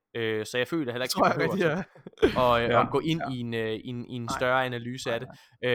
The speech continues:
Speaker 1: Øh, til gengæld, så vil jeg gerne sige, at i tirsdags, det er jo, øh, den aller sidste uge i, øh, hvad hedder det, den her sæson, og, øh, den startede egentlig, øh, med et, ja, et, den, en lille cutscene, når man hoppede ind i spillet.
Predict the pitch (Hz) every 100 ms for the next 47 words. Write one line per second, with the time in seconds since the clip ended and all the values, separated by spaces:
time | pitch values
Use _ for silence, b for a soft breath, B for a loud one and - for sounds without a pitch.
0 | 120 120 151 175 208 185 131 160 147 131
1 | 139 151 156 151 - 135 127 - 190 123
2 | 110 - 135 151 185 151 127 117 127 -
3 | 185 131 - 165 - 143 143 147 165 -
4 | 147 - _ _ _ _ 127 117 110 117
5 | 117 113 107 117 104 104 127 131 117 101
6 | - - 143 170 b b b b - 127
7 | 123 120 120 113 110 101 98 98 95 _
8 | _ _ _ _ _ _ _ _ _ _
9 | _ - 143 135 - 127 170 202 - 151
10 | 131 123 117 107 104 101 101 101 - -
11 | 98 104 117 113 101 101 - _ _ _
12 | 113 120 143 139 147 151 - 165 165 208
13 | - 233 - 196 185 165 156 156 180 -
14 | _ _ - 160 208 202